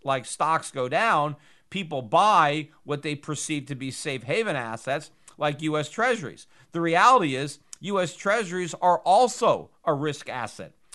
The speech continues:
They're just a different risk. And when people figure this out, when risk assets go down, it's going to include U S Treasuries. Now, the interesting thing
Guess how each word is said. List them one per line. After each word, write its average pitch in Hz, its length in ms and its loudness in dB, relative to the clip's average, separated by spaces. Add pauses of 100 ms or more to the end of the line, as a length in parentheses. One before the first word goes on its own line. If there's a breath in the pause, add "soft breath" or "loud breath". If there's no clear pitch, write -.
(100)
They're 180 160 2
just 175 320 -2 (100)
a 160 80 0
different 170 500 -4
risk. 180 540 -2 (320 soft breath)
And 160 300 0 (200 soft breath)
when 151 220 -4
people 202 360 -4
figure 170 360 -2
this 139 240 -4
out, 196 420 4 (300 soft breath)
when 147 240 -2
risk 185 260 -4
assets 156 500 0
go 139 220 -2
down, 156 540 0 (160 soft breath)
it's 165 180 -6
going 175 280 2
to 143 100 -4
include 139 760 -2 (140 soft breath)
U 156 200 -2
S 139 160 -2
Treasuries. 117 460 -6
Now, 170 160 -2
the 170 80 -4
interesting 190 640 -10
thing 165 600 -8